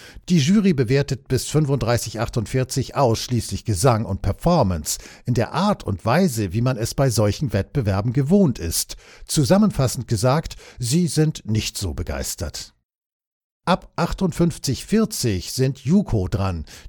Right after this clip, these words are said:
die gleich auf ihre Auftritte in Russland angesprochen werden. Außerdem ist sie russische Staatsbürgerin. Wie ich verstanden habe, hat sie die doppelte Staatsbürgerschaft und lebt seit zweitausendzwölf in Kiew. Er ist aus dem Gebiet Donetsk.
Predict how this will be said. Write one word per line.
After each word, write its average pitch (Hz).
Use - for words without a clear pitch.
die 117
gleich 135
auf 107
ihre 101
Auftritte 135
in 113
Russland 107
angesprochen 82
werden. 71
Außerdem 139
ist -
sie 135
russische 120
Staatsbürgerin. 104
Wie 117
ich 95
verstanden 127
habe, 110
hat 104
sie 101
die 87
doppelte 113
Staatsbürgerschaft 107
und 139
lebt 180
seit 113
zweitausendzwölf 123
in 120
Kiew. 110
Er 190
ist -
aus 139
dem 147
Gebiet 139
Donetsk. 87